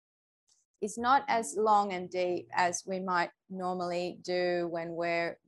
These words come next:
sitting off the couple of bhaktis. We can work up to a minute, a minute and a half. So I'm not going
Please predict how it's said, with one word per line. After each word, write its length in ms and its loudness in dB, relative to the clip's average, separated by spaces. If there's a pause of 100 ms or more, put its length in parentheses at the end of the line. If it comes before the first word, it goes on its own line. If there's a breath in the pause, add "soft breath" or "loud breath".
(120)
sitting 520 -4
off 180 -4
the 80 -4
couple 360 -4
of 60 -8
bhaktis. 480 -2
We 100 -8
can 180 -12
work 360 -2
up 200 0
to 120 -8
a 60 -6
minute, 400 -10
a 60 -12
minute 300 -8
and 100 -16
a 180 -10
half. 280 -2 (540 soft breath)
So 140 -6
I'm 80 -2
not 300 -4
going 360 2